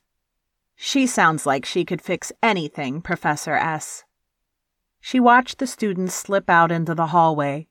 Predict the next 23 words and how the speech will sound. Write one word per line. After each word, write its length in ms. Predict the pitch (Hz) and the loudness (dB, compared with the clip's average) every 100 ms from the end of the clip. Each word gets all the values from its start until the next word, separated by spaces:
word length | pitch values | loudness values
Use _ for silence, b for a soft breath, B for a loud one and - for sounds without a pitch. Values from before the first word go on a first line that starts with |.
| _ | _
flashing 540 | - 202 196 - 160 | 2 4 4 0 -6
her 220 | 147 170 - | 0 0 4
awkward 500 | 190 185 - 156 - | 2 2 -4 -6 -6
smiles, 720 | - 190 185 170 151 156 - _ _ _ - | -4 0 0 2 0 -2 -8 _ _ _ -2
and 160 | 208 | 2
Jessie 340 | 233 233 - 170 | 4 4 2 -2
gave 260 | 175 175 | -2 -2
her 140 | 175 160 | -2 -2
a 80 | |
thumbs 400 | - 180 175 175 | -2 -2 -2 0
up 240 | 214 208 - | 2 2 0
of 140 | 151 | -6
encouragement. 920 | 175 175 208 202 175 - 156 151 - _ _ _ _ _ | -4 -2 0 0 0 -4 -6 -8 -12 _ _ _ _ _
Their 160 | 196 175 | -2 0
voices 560 | 175 165 - 151 139 | 0 0 -2 -6 -4
receded 540 | 170 - 190 156 143 147 | -6 -4 -4 -4 -6 -2
down 240 | 151 151 | -2 -2
the 160 | 160 185 | -4 -2
hall. 460 | 160 147 156 156 _ _ _ _ _ _ _ _ - | -2 -2 -6 -12 _ _ _ _ _ _ _ _ 2
Alone 400 | 208 214 220 220 | 4 6 4 4
in 140 | 226 | 2
the 80 | 214 | 0
room, 500 | 190 180 175 180 | 0 0 -2 -4